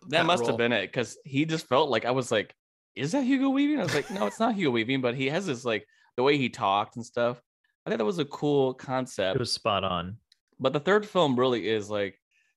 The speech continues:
Speaker 1: it's like, it feels like eighty percent of the film is just this whole battle with the machines, which, I mean, it feels like they heavily borrowed from, uh, James Cameron with some of those, uh, machine things they have, uh, which, I mean, there's some cool stuff. I like the general guy who's, like, you know,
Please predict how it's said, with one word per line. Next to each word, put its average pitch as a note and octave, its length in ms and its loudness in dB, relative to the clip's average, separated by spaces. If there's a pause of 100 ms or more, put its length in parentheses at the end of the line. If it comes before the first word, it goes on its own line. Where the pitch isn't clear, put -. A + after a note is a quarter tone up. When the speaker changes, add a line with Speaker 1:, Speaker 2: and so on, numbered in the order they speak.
(120)
Speaker 1:
it's B2 160 -6
like, C#3 160 -2
it A#2 100 -8
feels D3+ 160 -2
like B2 180 2
eighty A#2 200 0
percent B2 240 -2
of A2+ 60 0
the G#2+ 140 -4
film A2 320 0
is G#2 180 -4
just G#2+ 200 -8
this G#2+ 160 -6
whole G#2+ 180 0
battle G2+ 540 0
with - 140 -10
the G2+ 80 -10
machines, G2+ 440 -8
which, B2 200 -4
I C#3+ 40 2
mean, C3 300 -2 (1080)
it C3 260 0
feels D#3+ 180 6
like D#3 120 0
they B2+ 120 4
heavily B2+ 300 2
borrowed A2+ 580 2
from, G#2+ 560 -4
uh, G2+ 340 0 (120)
James A2 320 -2
Cameron G2+ 480 -4
with G2+ 100 -10
some G#2+ 180 -8
of G2+ 120 -4
those, G2 500 -4
uh, F2+ 400 -4 (140)
machine A2 440 -6
things G2 240 -4
they G#2 120 -8
have, G2 400 -4 (100)
uh, G2 300 -2 (140)
which, C#3 160 -8
I G3+ 40 -6
mean, F#3+ 240 -2
there's - 160 -4
some G4+ 120 0
cool A#3+ 180 4
stuff. D#3 260 2
I B2 80 0
like G#3 200 0
the C3 100 4
general A#2+ 420 0
guy G2+ 360 -2
who's, A#2+ 320 -8
like, G2 280 0
you G#2 60 -6
know, F#2+ 360 -4